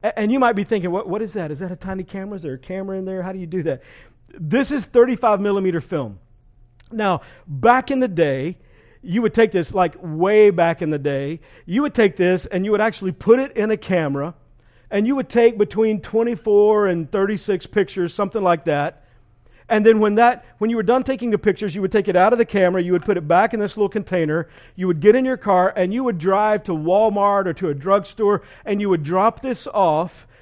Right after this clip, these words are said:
and you would leave it with them for three to five days. In today's culture, boom, instant. In that culture, you would drop it off and leave it for three to five days, having no idea what the pictures were going to look like.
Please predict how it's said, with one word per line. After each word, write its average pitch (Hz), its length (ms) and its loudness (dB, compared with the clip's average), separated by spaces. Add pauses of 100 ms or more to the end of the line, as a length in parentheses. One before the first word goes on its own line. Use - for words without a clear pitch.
(240)
and 196 180 0
you 247 140 2
would 220 140 4
leave 247 440 2
it 247 140 4
with 190 260 2
them 175 500 2 (340)
for 190 180 0
three 240 720 0 (140)
to 208 100 -2
five 190 720 2 (240)
days. 135 720 0 (720)
In 185 120 4
today's 240 360 4
culture, 214 400 0
boom, 202 640 6
instant. 190 580 0
In 185 180 -2
that 240 260 2
culture, 196 460 0 (200)
you 220 160 -4
would 214 120 -2
drop 226 260 2
it 254 80 4
off 247 140 4
and 214 80 0
leave 220 160 2
it 226 100 -4
for 190 80 -2
three 233 200 -6
to 247 80 -6
five 233 220 0
days, 220 260 2 (200)
having 233 340 -2
no 262 200 2
idea 254 340 2
what 226 160 2
the 226 60 2
pictures 233 340 -6
were 202 80 -12
going 202 160 -2
to 196 80 -2
look 233 180 -4
like. 143 220 -6